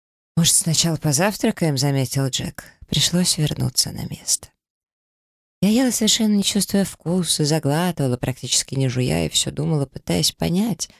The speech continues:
верно ли складываются кусочки мозаики. В этом виноват мой дурацкий характер, я просто не могла оставаться в стороне, стараясь всюду влезть и оказать помощь.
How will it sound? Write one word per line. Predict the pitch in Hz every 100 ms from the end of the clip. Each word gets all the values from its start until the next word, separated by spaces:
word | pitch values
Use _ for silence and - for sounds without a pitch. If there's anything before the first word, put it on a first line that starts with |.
| _ _ _ _ _ -
верно | 135 156 190
ли | 202
складываются | - - 175 180 175 170 -
кусочки | 160 147 - 160 - 175
мозаики. | 175 190 165 131 127 - - - _ _ _ _ _ _
В | 147
этом | 143 139
виноват | 135 139 143
мой | 139 135
дурацкий | 135 135 - -
характер, | - 143 151 185 - - 120
я | 120
просто | - 123 -
не | 127
могла | 127 131
оставаться | 165 - 127 117 - 110
в |
стороне, | - 120 120 117 151 - _ _ -
стараясь | - 139 131
всюду | - 131 135
влезть | 117 123 156 -
и | 127
оказать | - 120 120 -
помощь. | - 107 131 -